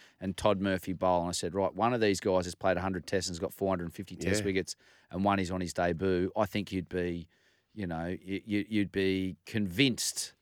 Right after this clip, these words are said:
Speaker 1: that Todd Murphy was the guy that had
Speaker 2: Yeah,
Speaker 1: played.
Speaker 2: good
Speaker 1: He's,
Speaker 2: way to
Speaker 1: he's
Speaker 2: put it.
Speaker 1: so, so, his ability to change the seam on the ball, to adapt in certain conditions,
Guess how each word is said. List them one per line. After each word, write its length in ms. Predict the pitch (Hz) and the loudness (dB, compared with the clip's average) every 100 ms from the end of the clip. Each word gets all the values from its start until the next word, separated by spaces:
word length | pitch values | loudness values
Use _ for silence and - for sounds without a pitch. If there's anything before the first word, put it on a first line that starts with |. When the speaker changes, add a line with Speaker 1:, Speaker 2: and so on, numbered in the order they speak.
| _ | _
Speaker 1:
that 120 | 98 | -2
Todd 220 | - 107 | 2 4
Murphy 320 | 95 101 - 92 | 4 0 0 -2
was 140 | 85 | -2
the 80 | 95 | 0
guy 260 | 95 92 | 4 4
that 100 | 85 | 4
had 180 | 98 135 | 4 4
Speaker 2:
Yeah, 40 | 139 | 6
Speaker 1:
played. 320 | 107 120 82 | 6 6 4
Speaker 2:
good 80 | 104 | 0
Speaker 1:
He's, 180 | 113 | 4
Speaker 2:
way 100 | 110 | 6
to 60 | 101 | 6
Speaker 1:
he's 80 | - | 6
Speaker 2:
put 80 | 123 | 6
it. 20 | |
Speaker 1:
so, 320 | 120 120 113 101 | 8 8 6 4
so, 480 | - 123 123 120 110 | 2 6 8 8 6
his 140 | 113 | 4
ability 440 | 110 147 151 160 139 | 2 4 4 4 4
to 100 | 107 | 4
change 380 | - 117 117 101 | 4 4 4 2
the 100 | 110 | 0
seam 360 | - 117 123 | 2 2 4
on 120 | 117 113 | 4 2
the 80 | |
ball, 440 | 104 110 117 117 117 - - - | 4 4 6 4 2 -6 -20 -4
to 80 | - | 0
adapt 400 | 107 131 127 - | 4 6 6 4
in 100 | 104 | -2
certain 340 | - 120 117 101 | 4 6 6 2
conditions, 640 | 90 92 123 - 101 | -2 0 0 2 0